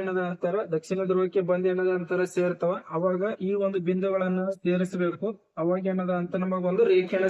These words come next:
ಸಿಗ್ತದೆ. ಆ ಒಂದು ರೇಖೆ ಏನದ ಅಂತಾರ ಕಾಂತೀಯ ಬಲರೇಖೆ. ಇದೇ ರೀತಿ ನಾವ್ ಎಷ್ಟು ಬೇಕು ಅಷ್ಟು ಏನದ ಅಂತಾರ ಕಾಂತೀಯ ಬಲರೇಖೆಗಳನ್ನ ದಂಡಕಾಂತವನ್ನ ತೆಗೆದುಕೊಂಡು ನಾವೇನದ ಅಂತಾರ ಅದನ್ನ ಗುರುತಿಸಬಹುದು. ಇದನ್ನೇನದ ಅಂತಾರ ಯಾವ ರೀತಿ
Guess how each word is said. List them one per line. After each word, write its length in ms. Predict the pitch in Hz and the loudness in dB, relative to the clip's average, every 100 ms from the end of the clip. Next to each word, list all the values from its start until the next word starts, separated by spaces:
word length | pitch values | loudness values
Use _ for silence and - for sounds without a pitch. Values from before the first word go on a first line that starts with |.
| 185 | 2
ಸಿಗ್ತದೆ. 340 | 185 156 120 107 _ _ _ _ | 0 2 -6 -8 _ _ _ _
ಆ 120 | 160 175 196 | -2 0 0
ಒಂದು 160 | 196 | 2
ರೇಖೆ 320 | 196 190 180 190 | 2 2 0 0
ಏನದ 240 | 190 185 175 | 0 0 0
ಅಂತಾರ 280 | 170 170 190 247 _ _ _ - | -2 -2 0 -2 _ _ _ -4
ಕಾಂತೀಯ 440 | 160 170 175 196 | 0 0 -2 0
ಬಲರೇಖೆ. 600 | 202 180 185 180 185 175 156 - | 2 2 2 2 0 -2 -8 -4
ಇದೇ 140 | 160 190 | 0 0
ರೀತಿ 240 | 190 180 202 | 0 -2 -2
ನಾವ್ 120 | 190 185 | 0 -2
ಎಷ್ಟು 140 | 175 185 | -2 -2
ಬೇಕು 220 | 190 190 | -2 0
ಅಷ್ಟು 180 | 185 190 | -2 0
ಏನದ 220 | 185 185 180 | -2 0 0
ಅಂತಾರ 240 | 180 175 214 180 | 0 -2 -2 -2
ಕಾಂತೀಯ 320 | 160 170 196 | -4 -2 -2
ಬಲರೇಖೆಗಳನ್ನ 840 | 185 180 180 185 170 185 180 180 196 - _ - 147 | 0 0 0 0 0 0 0 0 -4 -6 _ -14 -4
ದಂಡಕಾಂತವನ್ನ 800 | 165 175 190 180 185 180 180 180 175 | 0 0 -2 -2 -2 -2 -2 -2 0
ತೆಗೆದುಕೊಂಡು 500 | 185 180 175 180 220 190 | 0 0 -2 0 2 2
ನಾವೇನದ 400 | 180 180 180 180 180 | 2 2 2 2 2
ಅಂತಾರ 220 | 180 180 180 | 0 0 2
ಅದನ್ನ 200 | 180 262 220 190 175 175 180 - 160 _ - | 0 -2 -6 -12 -14 -18 -20 -20 -20 _ -2
ಗುರುತಿಸಬಹುದು. 680 | 165 185 208 196 180 156 113 _ _ - _ _ _ _ _ - | 2 4 4 4 2 2 -2 _ _ -20 _ _ _ _ _ -2
ಇದನ್ನೇನದ 580 | 165 185 190 190 185 180 | 2 4 4 4 4 2
ಅಂತಾರ 260 | 175 180 190 196 | 2 2 4 4
ಯಾವ 120 | 156 175 | 4 4
ರೀತಿ 180 | 185 190 | 4 2